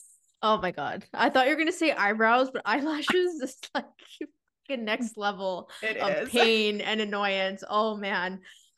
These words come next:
Speaker 1: Oh my gosh.
Speaker 2: <gasps>
Speaker 1: So let's, okay, I love how we're getting into this, like, masculine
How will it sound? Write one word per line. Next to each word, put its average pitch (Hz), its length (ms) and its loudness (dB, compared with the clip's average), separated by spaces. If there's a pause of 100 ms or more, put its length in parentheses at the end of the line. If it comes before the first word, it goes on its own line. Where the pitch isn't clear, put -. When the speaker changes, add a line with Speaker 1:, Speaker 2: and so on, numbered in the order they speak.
Speaker 1:
Oh 233 200 4
my 214 140 0
gosh. 190 340 2
Speaker 2:
<gasps> 415 80 -12 (260)
Speaker 1:
So 277 640 4 (200)
let's, 262 320 4
okay, 254 280 2
I 208 100 2
love 214 240 0
how 262 100 -2
we're 269 120 0
getting 214 280 -4
into 214 300 -6
this, 196 280 -2
like, 190 160 -6
masculine 185 540 -2